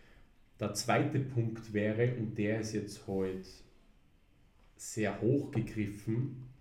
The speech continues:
aber aus meinem näheren Umfeld wissen's, ich hab eine Lehre zum Modellbau gemacht, ich hab, ähm, Carbon-Teile für die Luftfahrt gefertigt, für den Motorsport gefertigt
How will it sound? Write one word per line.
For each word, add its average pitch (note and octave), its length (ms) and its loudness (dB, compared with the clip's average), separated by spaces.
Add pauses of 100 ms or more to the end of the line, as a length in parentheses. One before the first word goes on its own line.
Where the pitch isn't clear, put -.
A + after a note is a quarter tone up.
(380)
aber A2 640 0 (1500)
aus A#2+ 160 2
meinem A#2 140 6
näheren C3 380 8
Umfeld C3+ 460 2
wissen's, C3 540 6
ich A2+ 120 2
hab G#2+ 140 2
eine A2 80 4
Lehre G#2+ 260 2
zum G#2+ 160 0
Modellbau B2 540 4
gemacht, A#2+ 360 2
ich G#2+ 140 -2
hab, G2+ 340 -2 (600)
ähm, G2 600 0 (500)
Carbon-Teile B2+ 1300 6
für A2+ 380 4
die A2 80 0
Luftfahrt B2+ 760 2
gefertigt, B2 640 2
für - 160 -4
den G2+ 100 2
Motorsport A2+ 760 0
gefertigt - 720 -4